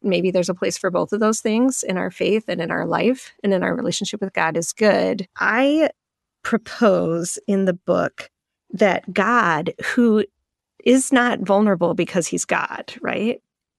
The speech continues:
instead offers us his vulnerability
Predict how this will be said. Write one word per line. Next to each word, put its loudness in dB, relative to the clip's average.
instead 4
offers 2
us 0
his 4
vulnerability 0